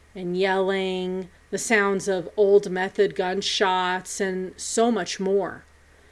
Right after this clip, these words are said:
People have seen unexplainable flickering of lights, eerie sounds, and a ton of other type of things. People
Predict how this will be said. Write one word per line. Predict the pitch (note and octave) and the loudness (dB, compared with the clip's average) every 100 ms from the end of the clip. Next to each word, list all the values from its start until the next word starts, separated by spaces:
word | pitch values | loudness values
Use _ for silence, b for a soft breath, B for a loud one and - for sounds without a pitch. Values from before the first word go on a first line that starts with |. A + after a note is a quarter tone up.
| b b b b _ | b b b b _
People | - C#4 D4 A3+ | -2 0 2 2
have | G#3 | 2
seen | - B3+ B3+ A3 E3+ E3 - | 0 2 2 2 0 -6 -2
unexplainable | G#3+ G#3+ - G#3 G#3 G#3+ F#3 F3+ E3 D#3+ - - | 0 0 -2 0 2 2 0 -2 -4 -6 -14 -20
flickering | - G#3 G#3 G3 G3+ F#3 | 0 2 2 2 0 0
of | F3 D#3+ | -4 -4
lights, | F3 F3 - - - - - _ _ _ _ _ _ _ _ _ _ _ _ - | -2 -2 -6 -10 -8 -8 -12 _ _ _ _ _ _ _ _ _ _ _ _ -2
eerie | B3+ A#3+ A#3+ A#3 G#3 | 4 8 8 6 2
sounds, | - - G#3+ G3 G3 F3+ F3 E3+ - | 0 -2 0 2 2 0 -4 -6 -6
and | F3 E3+ - G#3 _ _ _ | -6 -6 -8 -16 _ _ _
a | A3 | -14
ton | - A#3 G#3 F#3+ F#3 | -8 -2 0 0 -4
of | - F3 | -8 -6
other | F3 F3 E3+ | -4 -2 -2
type | E3+ E3+ D#3+ | -2 -6 -6
of | - | -8
things. | F#3 E3 - - - - B B B B - | -6 -6 -8 -14 -14 -16 B B B B -4
People | C#4+ C#4+ B3+ G#3+ G3+ G3+ | -2 2 6 6 6 2